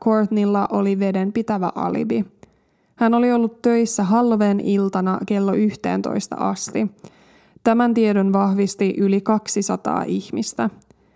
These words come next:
Melvin oli ammatiltaan lennonjohtaja. Courtneyn vaimo ja lapsi olivat olleet kotona, mutta heiltä oli loppunut karkit kesken jo alkuillasta,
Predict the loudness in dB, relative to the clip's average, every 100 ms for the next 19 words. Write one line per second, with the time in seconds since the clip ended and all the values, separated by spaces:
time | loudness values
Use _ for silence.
0 | _ _ _ 2 4 4 2 2 0 2
1 | 2 2 2 2 0 0 0 0 0 -2
2 | -4 -4 -4 -6 -6 -4 -4 -4 -18 _
3 | _ _ _ _ _ _ _ -2 2 2
4 | 2 2 4 4 2 2 2 2 0 -2
5 | -2 0 2 0 0 0 0 -2 -2 -2
6 | 0 2 0 0 -6 -20 _ -4 0 2
7 | 4 2 2 2 2 0 0 -2 0 0
8 | 0 0 -2 -4 -2 -2 -2 -2 -2 0
9 | 0 0 0 -2 0 -2 -2 -2 -2